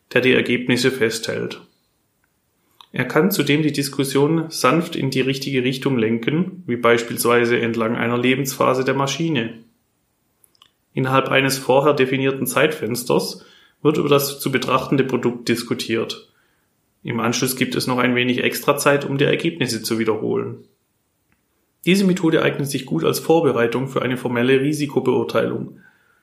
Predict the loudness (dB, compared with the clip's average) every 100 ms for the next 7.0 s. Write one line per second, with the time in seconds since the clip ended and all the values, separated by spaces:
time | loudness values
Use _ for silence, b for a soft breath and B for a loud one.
0 | B -6 -2 0 0 0 2 0 -2 0
1 | 2 4 2 0 -4 -6 -2 0 0 2
2 | 0 -2 -4 -4 -6 -10 b b b b
3 | -2 0 2 0 0 -2 -2 -6 -8 B
4 | B B 0 2 2 2 2 2 0 -2
5 | 0 -2 -2 0 2 2 2 2 0 2
6 | 0 2 2 0 0 -2 -2 -4 -8 -12